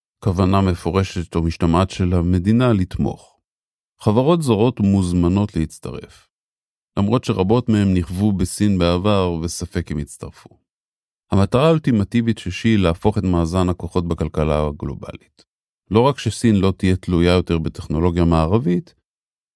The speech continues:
היא תשלוט בחלק גדול מהקניין הרוחני בתעשיות חדשות, ותגבה רנטות בהתאם משאר העולם. חברות רב-לאומיות יגיעו לסין כדי ללמוד, לא כדי ללמד.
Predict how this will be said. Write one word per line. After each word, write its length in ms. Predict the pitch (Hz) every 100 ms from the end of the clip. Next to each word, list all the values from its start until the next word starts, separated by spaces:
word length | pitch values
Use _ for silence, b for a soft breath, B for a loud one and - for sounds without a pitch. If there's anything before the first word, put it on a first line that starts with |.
| -
היא 60 | -
תשלוט 600 | 92 - - 117 104 -
בחלק 400 | 82 - 90 82
גדול 260 | 85 87
מהקניין 640 | 85 82 - - 82 82 82
הרוחני 520 | 76 78 - 90 110
בתעשיות 560 | 101 - 80 - 82 -
חדשות, 600 | - 71 - 131 143 - _ _ _ _ - 82
ותגבה 420 | - 90 95 101
רנטות 520 | 87 110 104 87 82
בהתאם 500 | 82 80 107 123 95
משאר 320 | 82 - 73
העולם. 380 | 69 69 67 - - _ _ _ _ _ _ -
חברות 380 | 95 107 127 98
רב-לאומיות 760 | 98 120 127 107 98 95 -
יגיעו 340 | 90 87 95
לסין 420 | 85 85 - 104 90
כדי 280 | 90 87
ללמוד, 480 | 85 85 90 95 71 - _ _ _ -
לא 180 | 85 85
כדי 220 | - 73 73
ללמד. 440 | 76 76 -